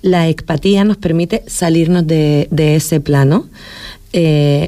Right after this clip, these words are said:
a un lugar donde podemos estar tranquilos y centrados para dar esta respuesta adecuada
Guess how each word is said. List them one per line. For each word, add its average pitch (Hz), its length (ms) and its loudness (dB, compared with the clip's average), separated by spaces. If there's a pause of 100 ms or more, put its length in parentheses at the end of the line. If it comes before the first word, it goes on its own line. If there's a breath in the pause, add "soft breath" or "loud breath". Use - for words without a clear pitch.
a 160 140 0
un 180 500 2
lugar 196 360 0
donde 220 240 2
podemos 160 360 0
estar 165 320 -4
tranquilos 170 760 0
y 180 120 0
centrados 170 720 -2
para 165 280 -2
dar 151 140 0
esta 165 200 -4
respuesta 170 760 -2
adecuada 156 580 0